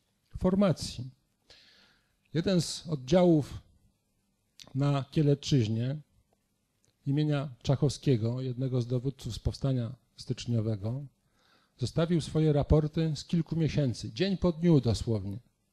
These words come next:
akcja po akcji. Oni codziennie pisali sprawozdania, że oddział udał się do wsi, zdobył świnię, następnie z tą świnią poszliśmy do lasu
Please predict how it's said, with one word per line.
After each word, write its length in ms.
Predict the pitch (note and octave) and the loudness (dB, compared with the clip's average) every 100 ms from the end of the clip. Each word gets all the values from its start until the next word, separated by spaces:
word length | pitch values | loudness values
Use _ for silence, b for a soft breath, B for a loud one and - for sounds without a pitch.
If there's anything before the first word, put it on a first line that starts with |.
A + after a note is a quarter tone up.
| - | -6
akcja 420 | E3 - E3 D#3 | -6 -4 -2 0
po 200 | - C#3 | 2 2
akcji. 440 | A2+ - - - _ _ - | 0 -6 -18 -18 _ _ -10
Oni 120 | D#3 C3 | -4 0
codziennie 400 | D3 D3+ D3+ C#3+ | 2 4 2 0
pisali 340 | C#3+ C#3+ C3 | -2 -2 -2
sprawozdania, 840 | - C3+ B2+ A#2+ A2+ A2 G#2 G#2 - _ _ _ - | 0 0 2 2 2 0 0 -6 -12 _ _ _ -8
że 160 | B2 F3+ | -4 2
oddział 520 | F3 B2+ A#2 G#2 D3 | 2 4 0 0 0
udał 300 | F#3+ D3+ B2+ | 4 4 4
się 140 | C#3 | 0
do 120 | A#2 | -2
wsi, 460 | - - E3+ F#3+ E3 F#3 | -4 0 2 2 0 -2
zdobył 520 | C#3+ D#3+ A2+ G#2+ G2+ | 6 8 8 2 -2
świnię, 600 | - - G3 F3 G3 G#3+ F3 _ _ _ _ _ - | -8 0 6 8 8 6 -2 _ _ _ _ _ -4
następnie 500 | C3+ - F#3+ - D#3 | -2 0 0 2 0
z 80 | - | 0
tą 140 | C3+ | -4
świnią 460 | - E3+ E3 C#3+ C3 | -2 0 4 4 4
poszliśmy 520 | C3 - F3 - B2 | 0 2 -2 -2 0
do 140 | A#2+ | 2
lasu 440 | D3+ E3 - E3+ | 2 2 2 2